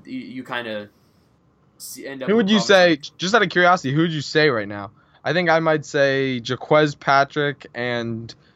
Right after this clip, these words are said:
Speaker 2: Derwin James, if I had to give. And I'm not saying either of them are exceptional leaders. I'm just saying,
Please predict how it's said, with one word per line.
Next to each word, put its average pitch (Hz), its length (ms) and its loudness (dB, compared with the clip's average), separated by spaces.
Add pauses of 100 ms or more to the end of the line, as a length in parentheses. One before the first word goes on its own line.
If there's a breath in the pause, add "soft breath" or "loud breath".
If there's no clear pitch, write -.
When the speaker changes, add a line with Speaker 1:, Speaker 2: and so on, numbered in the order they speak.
(140)
Speaker 2:
Derwin 113 300 2
James, 101 340 -4
if 110 100 0
I 123 120 4
had 123 320 0
to 117 100 -10
give. 110 240 -6
And 117 100 -6
I'm 127 60 -4
not 131 160 -2
saying 131 200 -2
either 123 200 -2
of 113 60 -6
them 113 160 -4
are 107 60 -4
exceptional 107 500 -4
leaders. 104 340 -4
I'm 104 80 -6
just 104 160 -4
saying, 110 240 0